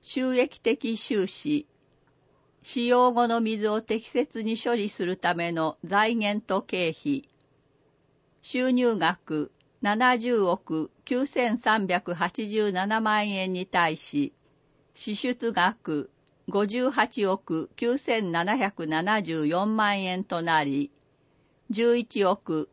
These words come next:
九千六百十三万円の黒字決算になりました。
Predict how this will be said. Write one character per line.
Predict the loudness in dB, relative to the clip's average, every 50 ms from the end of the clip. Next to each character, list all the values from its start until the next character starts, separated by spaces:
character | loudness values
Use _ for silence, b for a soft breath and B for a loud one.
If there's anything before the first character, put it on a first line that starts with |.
| _ _
九 | -2 -2 -2 -2
千 | -2 0 0 2 2 2 2
六 | 0 -2 -2 -2
百 | -4 -4 -4 -2 -2 -2 -2 -2
十 | -2 -2 -2 -2
三 | 0 2 2 2 4 2
万 | 2 2 2 2 0 0
円 | -2 -2 -2 0 0 0
の | 0 0 -2 -4 -6 -4
黒 | 0 2 2 2 2
字 | 0 -4 -4
決 | -2 -2 -2 -2 -4
算 | -2 0 0 0 2 2
に | 0 2 2
な | 2 0 0
り | 0 -2 -2
ま | -2 -2 -2
し | -4 -6 -12
た。 | -4 -2 -2 -2 -2